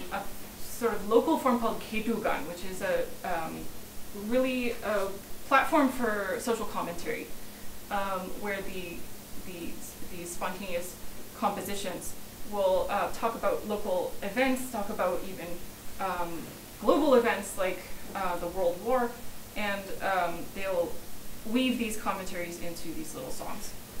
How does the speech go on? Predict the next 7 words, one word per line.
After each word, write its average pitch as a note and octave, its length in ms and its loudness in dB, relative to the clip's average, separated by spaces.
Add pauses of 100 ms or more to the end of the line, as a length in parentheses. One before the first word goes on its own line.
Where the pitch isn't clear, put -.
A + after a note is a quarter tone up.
(220)
So, C4+ 500 6
um, A3+ 360 4 (2000)
the, A3 440 0
uh, F#3 460 2 (380)
sorry, - 240 -4
I - 1000 -4
just - 160 -2